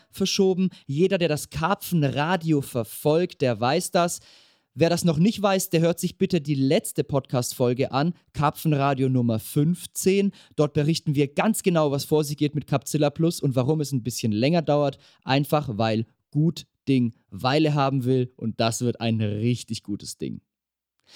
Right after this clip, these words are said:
Allerdings haben wir uns jetzt gedacht, Mensch, der Podcast ist doch schon aufgenommen und die Leute sind jetzt am Wasser und die Leute haben Zeit, sich das anzuhören und die Leute wünschen sich auch einen Podcast, der sich explizit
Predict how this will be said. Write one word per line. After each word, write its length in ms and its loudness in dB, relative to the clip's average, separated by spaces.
Allerdings 440 2
haben 160 2
wir 80 4
uns 120 0
jetzt 140 -2
gedacht, 280 -2
Mensch, 180 0
der 120 0
Podcast 600 -2
ist 180 0
doch 80 0
schon 140 -2
aufgenommen 640 0
und 100 -2
die 80 -2
Leute 320 2
sind 240 -2
jetzt 220 -2
am 160 0
Wasser 400 0
und 160 0
die 40 2
Leute 300 2
haben 180 0
Zeit, 320 0
sich 140 -2
das 180 -2
anzuhören 720 2
und 160 -2
die 60 0
Leute 420 2
wünschen 400 2
sich 220 -4
auch 160 0
einen 160 -2
Podcast, 600 -2
der 80 2
sich 260 -6
explizit 800 -2